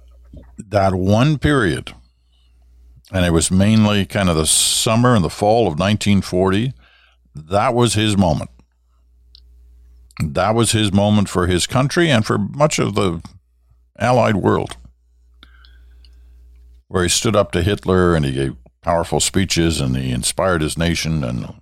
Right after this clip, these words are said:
you know the story. Now, in the background, he was a napper.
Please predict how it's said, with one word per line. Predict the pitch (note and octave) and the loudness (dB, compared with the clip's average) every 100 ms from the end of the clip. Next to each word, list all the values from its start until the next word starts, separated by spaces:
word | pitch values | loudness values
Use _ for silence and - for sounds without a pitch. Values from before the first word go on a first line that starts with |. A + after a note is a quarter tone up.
| - | -10
you | E2 | -2
know | F2 D2+ | 0 0
the | C#2 | -2
story. | - - - - - _ _ _ _ _ - - - - - - - - - _ | -2 -4 -6 -14 -20 _ _ _ _ _ -20 -20 -20 -12 -8 -8 -10 -18 -20 _
Now, | G#2 F#2+ F2 - _ _ _ _ _ | -4 -2 -2 -6 _ _ _ _ _
in | D3 F#3+ | 0 0
the | A#2 | 2
background, | B2+ E3 - E2 C#2+ A2 - - _ _ - | 2 0 0 0 0 -4 -8 -20 _ _ -8
he | A#2 | 0
was | C#3 C#3+ | 0 2
a | |
napper. | C#3+ D#3+ E3+ F#2+ - | 0 0 -2 -2 -4